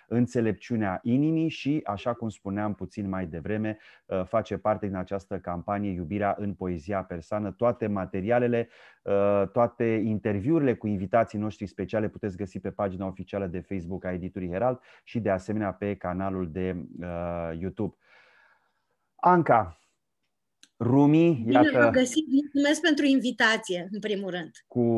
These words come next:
Speaker 1: mare drag și noi îți mulțumim cu recunoștință pentru că, uh, ți-ai făcut timp să vorbim, uh, puțin despre acest, uh, mare poet și acest mare maestru,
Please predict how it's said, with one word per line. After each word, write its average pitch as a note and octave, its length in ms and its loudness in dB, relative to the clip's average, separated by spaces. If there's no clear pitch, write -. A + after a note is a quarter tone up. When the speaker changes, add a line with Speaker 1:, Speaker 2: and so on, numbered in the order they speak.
Speaker 1:
mare A#2 580 4
drag A#2+ 280 2
și - 200 -6
noi B2+ 300 4
îți A2+ 200 0
mulțumim G#2+ 520 -2
cu A2+ 280 -2
recunoștință G2+ 760 -4
pentru G#2+ 340 -6
că, G2+ 260 -2
uh, G2 320 2
ți-ai G#2 220 0
făcut A2 460 -4
timp B2 260 2
să A2+ 180 -4
vorbim, G2+ 540 -2
uh, G2+ 220 -2
puțin G2 420 -6
despre G2 600 -4
acest, - 520 -6
uh, G2+ 580 0
mare A#2+ 360 2
poet G#2+ 360 0
și - 100 -8
acest G2 280 -8
mare G#2+ 240 -4
maestru, G2+ 580 -6